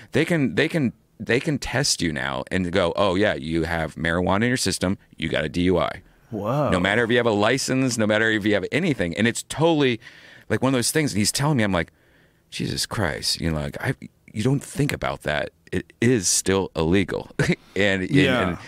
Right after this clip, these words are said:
Speaker 2: Well,
Speaker 1: and
Speaker 2: even if it wasn't illegal,
Speaker 1: Yeah.
Speaker 2: okay, let's just say it's legal.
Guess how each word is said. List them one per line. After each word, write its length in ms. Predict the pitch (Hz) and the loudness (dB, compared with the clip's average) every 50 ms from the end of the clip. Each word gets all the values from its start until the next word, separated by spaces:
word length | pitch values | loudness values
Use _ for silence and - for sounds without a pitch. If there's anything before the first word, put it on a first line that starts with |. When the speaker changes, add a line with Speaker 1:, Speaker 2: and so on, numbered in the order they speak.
| - - | -16 -6
Speaker 2:
Well, 220 | - 143 156 143 139 | 0 2 4 4 4
Speaker 1:
and 140 | 139 143 - | 2 0 -2
Speaker 2:
even 260 | - 156 175 170 190 175 | 0 0 2 2 2 0
if 120 | 151 123 | 0 0
it 120 | 135 104 107 | 0 -2 0
wasn't 520 | 110 120 135 156 160 156 127 113 107 87 - - - - - - - | 0 0 2 2 2 0 -2 -4 -6 -6 -10 -14 -20 -20 -20 -6 -2
illegal, 640 | 135 135 131 127 143 151 151 127 - - - - - _ _ _ _ _ - | 0 0 2 2 2 0 0 -2 -4 -10 -12 -14 -18 _ _ _ _ _ -4
Speaker 1:
Yeah. 100 | - 82 | -2 -2
Speaker 2:
okay, 160 | - 113 113 113 | 0 0 0 0
let's 200 | 127 135 - - | 0 0 -2 -2
just 140 | - 117 - | -2 -2 0
say 160 | - 135 101 | 0 0 -2
it's 140 | 104 - - | -2 -4 -2
legal. 420 | 120 135 139 131 101 82 69 - | 0 0 0 0 0 -4 -6 -8